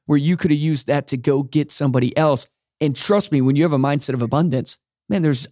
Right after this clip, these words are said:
unlimited business out there, right? So you think of your book, you were saying you're close to ten thousand, which is unbelievable,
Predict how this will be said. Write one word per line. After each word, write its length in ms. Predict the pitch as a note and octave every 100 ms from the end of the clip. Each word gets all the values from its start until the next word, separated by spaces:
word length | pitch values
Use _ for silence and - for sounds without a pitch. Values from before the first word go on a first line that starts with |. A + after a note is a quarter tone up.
| -
unlimited 600 | F#3+ D#3 E3+ F#3 C#3+ -
business 400 | B2 - B2 A#2+
out 220 | A2 -
there, 220 | A2 - _ _ _
right? 300 | D3 C#3 D#3+
So 120 | - D3
you 140 | D#3
think 240 | D#3 E3+
of 200 | E3 C#3
your 160 | C3+ D#3
book, 360 | B2 C#3+ C#3+ C#3
you 60 |
were 80 | C#3
saying 300 | - C#3 C3
you're 80 | B2+
close 240 | - C#3
to 60 | C3
ten 200 | - C3
thousand, 480 | C#3 D3 C#3+ C3+ A#2+
which 240 | C#3 -
is 200 | C#3 A#2 -
unbelievable, 1160 | F3 D#3+ B2+ C3 A#2+ C#3 E3+ C#3 A#2 A2+ C#3+ D#3